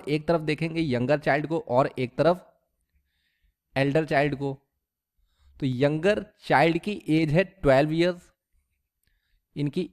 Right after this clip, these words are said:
एज देख लेते हैं, एज है इनकी ट्वेल्व ईयर्स और एल्डर चाइल्ड की एज है फोर्टीन ईयर्स। अब इनको जो अमाउंट चाहिए वो चाहिए एटीन ईयर्स की एज में।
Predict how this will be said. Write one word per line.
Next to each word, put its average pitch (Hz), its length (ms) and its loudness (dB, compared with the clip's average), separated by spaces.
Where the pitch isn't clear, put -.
एज 143 220 -2
देख 156 220 -2
लेते 156 260 -4
हैं, 170 200 -10
एज 160 240 0
है 190 160 2
इनकी 156 260 -4
ट्वेल्व 147 560 0
ईयर्स 170 340 -4
और 131 220 0
एल्डर 151 300 0
चाइल्ड 143 320 0
की 165 140 -4
एज 127 100 -4
है 151 140 -4
फोर्टीन 131 340 -4
ईयर्स। 131 320 -4
अब 185 180 -2
इनको 160 540 -2
जो 180 160 -2
अमाउंट 156 520 -2
चाहिए 151 500 -2
वो 143 220 2
चाहिए 170 460 0
एटीन 160 380 2
ईयर्स 151 300 2
की 190 240 -4
एज 131 220 2
में। 107 220 -4